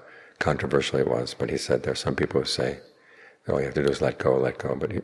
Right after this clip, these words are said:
that's not true. You also have to develop, develop good qualities in the mind, and you have to work on them.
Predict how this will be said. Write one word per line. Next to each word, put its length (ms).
that's 260
not 180
true. 180
You 120
also 240
have 80
to 80
develop, 480
develop 320
good 140
qualities 440
in 60
the 60
mind, 160
and 100
you 60
have 120
to 80
work 320
on 140
them. 160